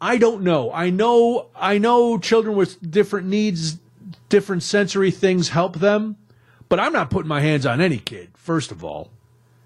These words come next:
You know, in this day and age, forget it. Uh, you know, you see, <laughs> you see a big report, first grade teacher, uh, indicted on squeezing a child's head. I'm not squeezing a kid's head.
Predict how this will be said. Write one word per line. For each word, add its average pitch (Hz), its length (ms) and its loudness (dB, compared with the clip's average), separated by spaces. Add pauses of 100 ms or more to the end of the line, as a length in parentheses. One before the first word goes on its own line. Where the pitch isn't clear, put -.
(180)
You 143 80 2
know, 95 280 -4 (240)
in 156 360 2
this 190 180 2
day 190 220 2
and 190 80 2
age, 202 300 2
forget 175 320 0
it. 127 120 -6 (260)
Uh, 131 340 0 (460)
you 196 100 2
know, 135 160 0 (140)
you 185 100 4
see, 175 240 2 (200)
<laughs> - 180 -20
you 269 100 2
see 220 140 -2
a 196 60 4
big 175 200 0
report, 180 340 0 (200)
first 180 240 2
grade 175 240 2
teacher, 165 500 2
uh, 127 640 0 (300)
indicted 156 480 2
on 135 120 -4
squeezing 151 440 2
a 131 40 -4
child's 139 360 -2
head. 110 360 -4 (360)
I'm 214 80 -4
not 240 140 2
squeezing 127 420 0
a 110 60 -6
kid's 110 280 -4
head. 135 420 -2